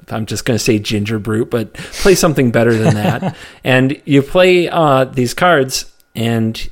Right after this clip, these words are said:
Speaker 1: you put a bunch of them on the battlefield, then you cast Paradoxical Outcome, return the cheap ones to the owner's hand, um, and then replay them with the Sai. You get to make a bunch of Thopters, you draw a bunch of cards from the outcome.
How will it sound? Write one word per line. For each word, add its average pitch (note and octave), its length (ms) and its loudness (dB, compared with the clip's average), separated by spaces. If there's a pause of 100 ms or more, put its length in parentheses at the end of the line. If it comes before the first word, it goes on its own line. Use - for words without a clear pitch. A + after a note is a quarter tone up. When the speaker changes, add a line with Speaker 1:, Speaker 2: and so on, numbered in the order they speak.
Speaker 1:
you A2 180 -4
put D3+ 160 2
a B2+ 60 2
bunch A#2 220 -2
of A#2+ 60 -2
them A2 120 0
on A2 120 -4
the G#2 60 -6
battlefield, C3+ 600 0
then E3 140 -2
you D#3+ 80 -4
cast A#2 280 -2
Paradoxical G#2+ 580 -4
Outcome, B2 460 -4 (380)
return E3 360 0
the C3+ 80 0
cheap - 400 -4
ones D3+ 480 -4 (160)
to - 80 -8
the A2 160 -4
owner's G#2+ 260 -4
hand, A2+ 400 -2 (420)
um, G2+ 540 -4
and G#2 220 -4
then G#2 240 -2
replay G#2+ 600 -2
them G#2+ 420 -2
with - 160 -6
the G#2 100 -6
Sai. G#2+ 600 0
You G#2+ 180 -6
get G#2 220 -6
to G2+ 360 -4
make G#2 180 -2
a G#2+ 40 -10
bunch G2+ 180 -8
of G#2 80 -12
Thopters, G#2 520 -6
you A2 80 -6
draw G#2+ 180 -4
a G#2 40 -4
bunch G2+ 220 -8
of G2+ 80 -16
cards G2+ 240 -8
from G#2+ 120 -10
the G#2 120 -2
outcome. A2+ 460 -4